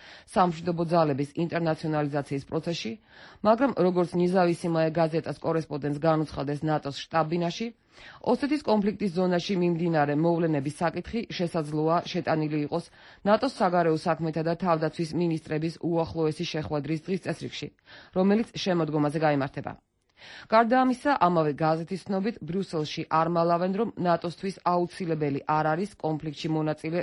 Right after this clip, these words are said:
რომელი მხარი-, რომელიმე მხარისგან ოფიციალური მიწვევა მიიღოს კონფლიქტის მოგვარების პროცესში ჩართვისთვის. შეგახსენებთ, ამ ცნობას დღევანდელი ნიზავისიმაე გაზეტა აქვეყნებს. საქართველოს შეიარაღებული ძალები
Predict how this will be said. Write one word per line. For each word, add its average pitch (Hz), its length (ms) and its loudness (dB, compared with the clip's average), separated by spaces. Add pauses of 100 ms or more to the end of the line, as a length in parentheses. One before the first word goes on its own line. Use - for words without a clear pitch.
რომელი 156 320 0
მხარი-, 156 400 -4
რომელიმე 160 480 0
მხარისგან 156 520 -2 (440)
ოფიციალური 220 800 2
მიწვევა 170 640 2
მიიღოს 165 460 0
კონფლიქტის 170 560 -2
მოგვარების 156 640 2
პროცესში 160 460 -4 (100)
ჩართვისთვის. 165 680 -4 (680)
შეგახსენებთ, 208 640 0
ამ 160 160 4
ცნობას 185 560 -2
დღევანდელი 160 720 2
ნიზავისიმაე 156 880 0
გაზეტა 151 460 0
აქვეყნებს. - 420 -10 (960)
საქართველოს 294 480 0
შეიარაღებული 196 720 4 (100)
ძალები 202 480 2